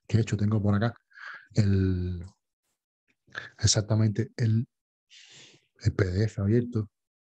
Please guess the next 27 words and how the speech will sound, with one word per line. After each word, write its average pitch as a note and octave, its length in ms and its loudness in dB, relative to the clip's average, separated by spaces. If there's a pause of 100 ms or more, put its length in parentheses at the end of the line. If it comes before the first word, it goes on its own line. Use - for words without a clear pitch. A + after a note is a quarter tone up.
(340)
de, A2+ 260 0 (1700)
aquí - 160 -2
está. G2 280 -4 (1500)
Se G#2 180 0
generaron B2 500 4
cuarenta A2 480 2
y G#2 40 -2
seis G#2 160 0
mil C#3 180 2
ciento C#3 300 0
diecinueve G#2+ 400 -2
mil C3+ 120 0
millones A#2+ 260 0
de D3 80 0
dólares C#3 220 -6 (960)
y F3+ 260 0 (720)
de G#2+ 200 2
todo B2+ 360 4
el A#2 80 -2
que - 80 -14
fue D3 200 -2
cincuenta A2 440 0
y G2+ 40 0
seis G2 140 -2
mil C3 140 2
ochocientos, A#2 540 -6
o G#2+ 220 -2